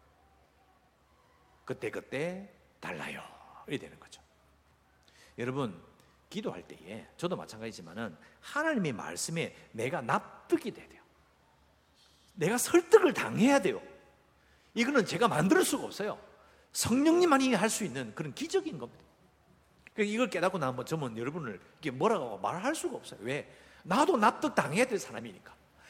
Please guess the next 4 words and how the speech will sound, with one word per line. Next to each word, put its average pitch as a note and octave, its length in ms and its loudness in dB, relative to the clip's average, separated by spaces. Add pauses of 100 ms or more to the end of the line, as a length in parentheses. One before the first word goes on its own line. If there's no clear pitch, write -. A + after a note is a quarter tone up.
(160)
여러분 C#4+ 260 8
다 - 220 2
마찬가지고. C4 600 -2 (1200)
우리는 F#3+ 520 2